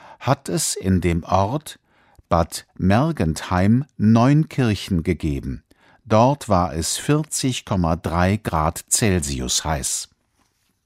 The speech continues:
Auch in anderen europäischen Ländern war es sehr heiß. In dem Land Großbritannien hat es zum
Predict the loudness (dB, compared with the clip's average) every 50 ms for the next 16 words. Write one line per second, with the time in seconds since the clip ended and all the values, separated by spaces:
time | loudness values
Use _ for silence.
0 | _ _ _ _ _ _ _ _ _ _ _ _ _ _ _ _ -20 -20 -20 -20
1 | -20 -20 -10 _ 2 2 4 4 2 -2 -8 -16 -18 _ -20 -20 _ _ _ _
2 | 2 2 2 4 6 6 6 6 6 4 2 0 0 0 0 0 0 0 0 -2
3 | -4 -4 -2 -2 0 0 -2 -2 0 0 0 2 2 2 2 2 2 2 2 0
4 | -2 -4 _ _ _ _ 2 4 4 4 4 2 2 0 -2 -2 -2 -4 -6 -10
5 | _ _ -8 -4 0 2 2 2 2 0 -2 -2 -4 -4 -4 -8 -8 -8 -10 -14
6 | _ _ _ _ _ _ _ _ _ -20 -20 -20 -12 -2 2 4 6 8 8 8
7 | 6 6 6 4 2 0 -2 -4 -4 -2 0 0 -2 -2 -4 -4 -2 0 0 2
8 | 2 2 2 2 2 2 0 -2 -4 -8 -20 -20 -20 _ _ _ 0 0 0 0
9 | 0 -4 -2 -2 0 0 2 2 2 0